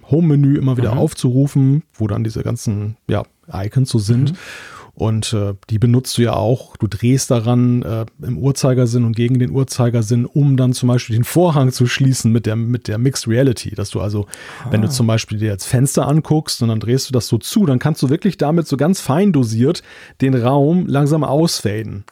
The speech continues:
Speaker 1: Mal
Speaker 2: <laughs>
Speaker 1: angenommen, da sitzt jetzt jemand
Speaker 2: Okay.
Speaker 1: in der Ecke, den du nicht sehen möchtest, dann möcht-, willst aber noch ein bisschen was vom Raum sehen, dann drehst du einfach nur so lange, bis der
Speaker 2: Ah,
Speaker 1: dann im
Speaker 2: sehr
Speaker 1: Dunkeln
Speaker 2: cool.
Speaker 1: ist und ist ganz praktisch.
Speaker 2: Okay, sehr cool. Ich meine, sehr spannend. Das ist jetzt das dritte Mal, dass Apple bei einem Gerät quasi diese digitale Krone bringt. Zuerst natürlich, logisch, bei der Apple
Speaker 1: Ja.
Speaker 2: Watch,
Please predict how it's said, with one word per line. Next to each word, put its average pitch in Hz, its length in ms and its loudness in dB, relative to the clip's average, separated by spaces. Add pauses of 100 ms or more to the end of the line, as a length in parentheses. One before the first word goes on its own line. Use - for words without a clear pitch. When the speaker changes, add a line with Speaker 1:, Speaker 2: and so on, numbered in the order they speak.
(140)
Speaker 1:
Mal 120 140 -2
Speaker 2:
<laughs> - 0 -
Speaker 1:
angenommen, 127 460 2
da 120 80 0
sitzt 139 240 0
jetzt 127 180 -2
jemand 135 220 2
Speaker 2:
Okay. 135 80 0
Speaker 1:
in 127 60 2
der 120 120 -2
Ecke, 143 220 0
den 127 140 2
du 123 40 4
nicht 123 160 2
sehen 151 260 2
möchtest, 185 420 2
dann 143 180 2
möcht-, 147 360 0
willst 220 160 0
aber 220 120 2
noch 220 80 2
ein 202 80 2
bisschen 254 200 0
was 226 140 0
vom 202 140 0
Raum 185 240 0
sehen, 143 240 2
dann 135 100 0
drehst 185 260 0
du - 60 -2
einfach 170 160 2
nur 147 140 2
so 170 100 2
lange, 165 220 -2
bis 160 160 -6
der 139 100 2
Speaker 2:
Ah, 135 40 2
Speaker 1:
dann 135 180 0
im 131 60 -2
Speaker 2:
sehr 175 120 2
Speaker 1:
Dunkeln 226 240 2
Speaker 2:
cool. 165 80 0
Speaker 1:
ist 190 140 -2
und - 320 -8 (520)
ist - 100 -14
ganz 151 160 2
praktisch. - 460 -2
Speaker 2:
Okay, 143 120 0 (240)
sehr - 180 -4 (100)
cool. 92 100 0 (480)
Ich 143 100 0
meine, 190 220 -2
sehr 175 160 -2
spannend. 196 360 -4
Das - 80 -12
ist 143 100 -10
jetzt 156 160 -8
das 131 120 -8
dritte 202 360 0
Mal, 165 320 0
dass 170 140 -2
Apple 165 300 -2
bei 170 120 -2
einem 147 240 0
Gerät 131 360 0
quasi 135 340 0
diese 123 220 0
digitale 120 520 0
Krone 233 340 -2
bringt. 85 320 -2
Zuerst - 300 -4
natürlich, 117 300 -2
logisch, 117 260 -2
bei - 120 -4
der 104 100 -2
Apple 123 200 0
Speaker 1:
Ja. 95 100 2
Speaker 2:
Watch, - 180 -10